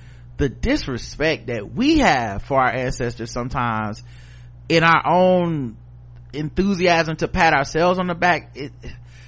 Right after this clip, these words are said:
it just would serve us all to, to know more about them. That's all. Like, learn why. Like, we say stuff like respectability politics is bad, it won't save us.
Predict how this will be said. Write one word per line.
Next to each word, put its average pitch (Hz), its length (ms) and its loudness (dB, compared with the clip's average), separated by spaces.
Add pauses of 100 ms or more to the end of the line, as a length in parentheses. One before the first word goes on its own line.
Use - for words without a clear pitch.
(140)
it 175 120 4
just 226 200 2
would 190 160 2
serve 185 380 4
us 160 180 2
all 147 300 4
to, 123 320 -8
to 147 160 -4
know 127 500 0
more 110 400 -4
about 107 480 -4
them. 92 460 -12
That's 190 260 2
all. 135 300 4
Like, 135 320 0 (360)
learn 196 540 2
why. 135 960 2 (200)
Like, 143 220 0
we 208 120 -2
say 185 220 0
stuff 156 280 -2
like 123 240 -2
respectability 131 640 -2
politics 127 420 -2
is 107 120 -12
bad, 113 320 -4
it 117 60 -4
won't 117 180 -6
save 120 260 -4
us. 110 160 -8